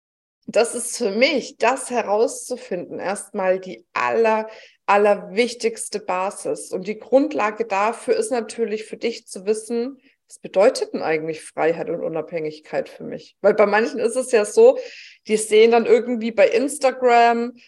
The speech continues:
äh, keine Ahnung, da ist eine ausgewandert und lebt jetzt in den Bergen oder am Meer oder keine Ahnung was, hat ein schönes Haus, ne, und so weiter und so fort.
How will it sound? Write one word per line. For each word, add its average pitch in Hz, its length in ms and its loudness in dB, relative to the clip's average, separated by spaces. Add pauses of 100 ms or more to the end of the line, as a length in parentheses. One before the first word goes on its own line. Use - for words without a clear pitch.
(120)
äh, 190 180 6
keine 208 340 0
Ahnung, 240 640 4
da 214 120 2
ist - 220 0
eine 196 320 -2
ausgewandert 226 840 0
und 190 160 -8
lebt 202 300 -6
jetzt 196 280 0
in 202 140 0
den 202 160 -2
Bergen 226 420 2
oder 185 220 4
am 220 180 0
Meer 214 560 2
oder 196 180 0
keine 220 400 -4
Ahnung 202 380 0
was, 202 280 2
hat 226 160 -4
ein 220 40 -6
schönes 214 440 -2
Haus, 180 580 2
ne, 247 300 0
und 226 140 0
so 214 140 -8
weiter 196 280 0
und 185 100 -6
so 185 100 -8
fort. 202 400 0